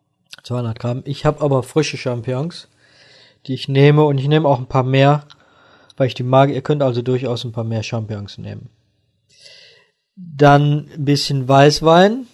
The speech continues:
ungefähr eine Tasse nachher für die Soße. Dann für die weiße Soße auf jeden Fall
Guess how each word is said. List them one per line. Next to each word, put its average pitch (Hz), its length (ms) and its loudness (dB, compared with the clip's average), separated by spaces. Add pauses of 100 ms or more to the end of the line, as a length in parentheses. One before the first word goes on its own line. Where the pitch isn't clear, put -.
(360)
ungefähr 147 440 0
eine 127 160 -4
Tasse 151 360 2
nachher 135 280 0
für - 120 -4
die 120 140 -4
Soße. 143 500 0 (1700)
Dann 135 440 0
für 131 220 0
die 123 320 -2
weiße 135 480 0
Soße 135 640 2
auf 120 220 -6
jeden 131 260 -2
Fall 120 500 -2